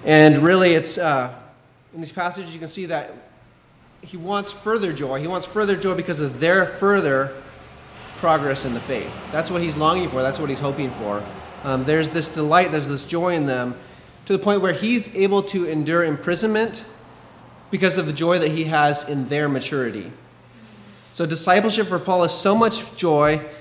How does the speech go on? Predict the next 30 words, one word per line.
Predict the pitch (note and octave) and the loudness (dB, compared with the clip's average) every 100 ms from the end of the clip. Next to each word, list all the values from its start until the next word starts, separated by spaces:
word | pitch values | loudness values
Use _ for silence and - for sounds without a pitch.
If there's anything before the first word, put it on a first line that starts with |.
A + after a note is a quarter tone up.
| - - | -12 -2
that | D#3 | 0
it'll | D3+ F#3+ | 0 -2
even | F#3+ | -2
get | D#3 E3 | -2 -4
you | C#3+ | -6
through | - E3 D3+ B2+ | -4 -2 0 0
being | C3+ C3 | -2 -4
in | B2 | -4
prison, | D3 C3+ B2 F2+ - - | -4 -4 -4 -10 -12 -8
even | D#3+ E3+ | -6 -6
get | D#3+ | -8
you | D#3+ | -6
through | E3 D3+ | -4 -2
facing | D#3 C#3+ D3+ C#3 | -2 -2 -2 -2
possible | - C3+ C#3 B2+ A#2 | -2 -4 -4 -6 -4
death. | A#2+ A2+ - - - - - - - - - - - - - - - - - - - - - - - - - | 0 -2 -2 -10 -20 -20 -20 -20 -20 -20 -20 -20 -20 -20 -20 -20 -20 -20 -20 -20 -20 -20 -20 -20 -20 -20 0
Our | E3+ | 6
passage | G3+ A3 A#3 A3 | 10 10 10 4
today | G#3 G3+ G3 | 6 8 8
was | F#3 | 4
kind | G#3 F#3 | 0 -4
of | |
skipping | F3+ - G#3 G#3+ G#3 G#3+ G3+ | -4 -6 -6 -4 -6 -8 -12
a | F3 | -10
bit | G3+ G#3+ | -10 -10
through | G3 F#3+ | -8 -8
the, | F3 E3+ D#3 C#3+ C#3 - | -6 -6 -6 -8 -14 -20
through | - F3+ | -18 -14
the | E3+ | -10
letter, | D#3+ E3 A3 B3 | -8 -8 -8 -12